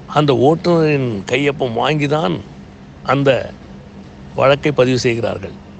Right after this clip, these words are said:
ஆர் சி இல்லை, பர்மிட் இல்லை, ஓவர்லோடு இருக்கிறது என்று. ஆனால் தமிழகத்திலே, குறிப்பாக கர்நாடக மாநிலத்தில் வந்திருக்கின்ற அனைத்து வண்டிகளுக்கும் ஆன்லைன் கேஸ் போட்ட பிறகு பத்து நாட்கள் ஆனாலும் எங்களுக்கு தெரிவதில்லை. இது எப்படி? எனவே கேட்பதற்கு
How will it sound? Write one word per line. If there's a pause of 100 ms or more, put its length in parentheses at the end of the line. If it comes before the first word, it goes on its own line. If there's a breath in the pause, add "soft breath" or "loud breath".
(200)
ஆர்
சி
இல்லை,
பர்மிட்
இல்லை,
ஓவர்லோடு
இருக்கிறது
என்று.
ஆனால்
தமிழகத்திலே, (200)
குறிப்பாக
கர்நாடக
மாநிலத்தில்
வந்திருக்கின்ற
அனைத்து
வண்டிகளுக்கும் (880 loud breath)
ஆன்லைன்
கேஸ்
போட்ட
பிறகு (160)
பத்து
நாட்கள்
ஆனாலும்
எங்களுக்கு
தெரிவதில்லை. (960)
இது
எப்படி? (1800)
எனவே
கேட்பதற்கு